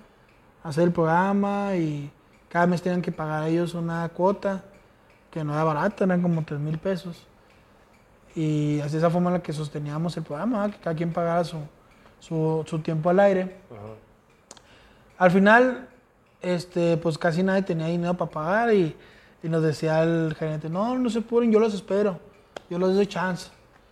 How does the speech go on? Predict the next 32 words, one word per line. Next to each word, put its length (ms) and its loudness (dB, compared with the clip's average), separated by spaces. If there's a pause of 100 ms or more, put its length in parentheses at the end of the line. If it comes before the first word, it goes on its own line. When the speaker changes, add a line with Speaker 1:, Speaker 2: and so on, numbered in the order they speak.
(600)
Speaker 1:
Y 260 0
al 140 -2
final, 1040 -4 (840)
eh, 260 2
duramos 360 2
seis 200 0
meses 600 -4 (960)
y, 260 -2
mm, 500 -4 (200)
pues, 180 -10
pagamos 520 -4
como 540 -4 (180)
dos 220 0
o 40 -4
tres 180 -2
meses 280 0
de 60 0
esos 140 -4
seis 140 -2
meses 480 -4 (920)
y 160 -2
les, 320 -2
y 180 -2
nos 160 0
dijo 180 0
el 60 0
gerente, 280 -2
"No, 260 0
no 120 -2
se 60 -8
apuren, 480 -2
este, 600 -8